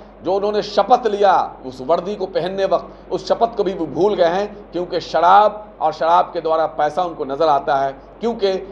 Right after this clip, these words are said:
उनको भी आरसीपी टैक्स, टैक्स देना पड़ता है, थाना को डीएसपी, डीएसपी को एसपी, आईजी, डीआईजी,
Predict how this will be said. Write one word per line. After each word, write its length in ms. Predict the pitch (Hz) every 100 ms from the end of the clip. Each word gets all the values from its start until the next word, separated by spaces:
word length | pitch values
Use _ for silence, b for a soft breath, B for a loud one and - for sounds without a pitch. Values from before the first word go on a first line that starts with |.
| -
उनको 280 | 180 185 233
भी 100 | 226
आरसीपी 400 | 202 180 190 190
टैक्स, 300 | 185 175 - - -
टैक्स 240 | 135 135 139
देना 260 | 123 156 170
पड़ता 320 | 143 - 135
है, 140 | 113 92 B B -
थाना 300 | - 196 190
को 140 | 180
डीएसपी, 520 | 151 180 190 - 175 160
डीएसपी 440 | 175 185 185 196
को 120 | 180
एसपी, 400 | 180 190 - 170
आईजी, 320 | 170 185 190 175
डीआईजी, 500 | 175 190 185 170